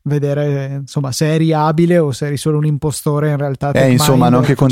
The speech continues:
Speaker 2: contattato
Speaker 1: io.
Speaker 2: noi in realtà, non te l'abbiamo detto, ma ci hanno chiesto: "Ma questo ragazzo qua, ne parlano tutti, è valido, lo prendiamo, non lo pre-?" E noi abbiamo detto: "Boh, insomma, cioè".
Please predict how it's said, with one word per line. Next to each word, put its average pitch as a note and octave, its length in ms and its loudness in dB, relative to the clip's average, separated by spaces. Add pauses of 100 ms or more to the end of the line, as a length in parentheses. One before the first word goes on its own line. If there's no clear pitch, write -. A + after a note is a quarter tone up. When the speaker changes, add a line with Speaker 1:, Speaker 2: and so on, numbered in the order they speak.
Speaker 2:
contattato C3 240 0
Speaker 1:
io. B2 60 2
Speaker 2:
noi A#2 80 2
in A#2 60 2
realtà, A2+ 340 0
non A2+ 140 0
te A2 100 -2
l'abbiamo A#2 320 2
detto, A#2 340 0
ma A#2 280 0
ci - 120 -4
hanno A2+ 140 2
chiesto: A2+ 320 -2
"Ma A#2 100 2
questo - 260 -4
ragazzo C3 380 0
qua, A#2+ 400 2
ne A2+ 180 0
parlano A#2+ 340 0
tutti, A2 400 0
è A2+ 40 2
valido, A2 640 0 (400)
lo A2+ 120 0
prendiamo, A2+ 580 2
non A2+ 100 2
lo A2 80 2
pre-?" A#2+ 160 -4 (480)
E B2 60 2
noi A#2+ 80 4
abbiamo A#2 200 4
detto: A2 200 -4
"Boh, B2 400 4
insomma, A#2 680 2
cioè". A2 500 -2